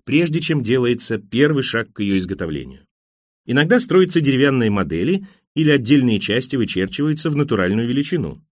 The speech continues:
Мы не придерживаемся никакой традиции, но ничего не предоставляем и случаю, поэтому мы не построили ни одной машины,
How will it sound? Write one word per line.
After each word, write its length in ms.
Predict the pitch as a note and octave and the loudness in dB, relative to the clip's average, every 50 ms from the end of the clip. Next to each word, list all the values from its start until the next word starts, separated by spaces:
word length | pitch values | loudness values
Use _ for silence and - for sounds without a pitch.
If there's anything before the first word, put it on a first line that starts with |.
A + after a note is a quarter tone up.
| _ _ _ _ _ _ _ _ _ _ | _ _ _ _ _ _ _ _ _ _
Мы 140 | - D#3+ F3+ | 0 2 2
не 100 | E3+ D#3+ | 2 2
придерживаемся 680 | D3+ D3+ D3+ C#3+ E3 D#3 C3 C3 C#3 C#3 C3 A#2+ - C3 | 4 4 4 4 2 2 2 0 0 0 0 0 -2 -2
никакой 340 | B2+ A#2+ B2+ B2 B2+ C#3+ | -2 -2 -2 -2 0 0
традиции, 640 | B2 C#3 C3+ C#3+ D3+ F3+ C#3 - - - E2+ D#2 D2 - - _ _ _ | 0 0 0 0 0 -2 -4 -6 -6 -8 -8 -8 -8 -10 -16 _ _ _
но 140 | - A#2 C#3+ | -4 0 0
ничего 380 | D#3+ E3 D#3 D#3 - E3 G3+ B3 | 2 2 0 0 0 0 2 2
не 120 | G#3+ F#3+ | 2 2
предоставляем 880 | D#3+ - C#3 B2+ B2 B2 - C3+ B2+ A#2+ C3 D#3 E3 E3 D#3+ D#3+ D#3+ D#3 | 2 2 2 0 0 0 0 -2 -2 0 2 2 2 2 0 -2 -2 -2
и 100 | D#3 D3+ | -4 -4
случаю, 720 | D3+ D3+ - - A2 F#2+ - F#2 - - E2+ E2 D#2+ D#2 - - - - | -4 -4 -4 -4 -4 -4 -4 -4 -6 -8 -6 -6 -6 -8 -12 -18 -10 -4
поэтому 300 | - C3 C#3 C#3 D3+ D#3 | -2 -2 0 0 2 2
мы 80 | D#3+ D#3 | 4 4
не 80 | D3+ | 4
построили 480 | D3+ D3 C#3 - - E3 E3 D3+ D3 C#3+ | 2 0 -2 -2 0 2 4 4 6 6
ни 160 | D3 F3+ A3+ | 6 6 6
одной 340 | A#3+ G#3 D3 B2 B2+ B2+ A2 | 4 4 2 2 2 2 2
машины, 580 | F#2+ F#2+ F2+ F#2 - G3 A3 G3+ B2 E2 D#2 | 2 2 0 -2 -4 -4 -2 -2 -2 -4 -8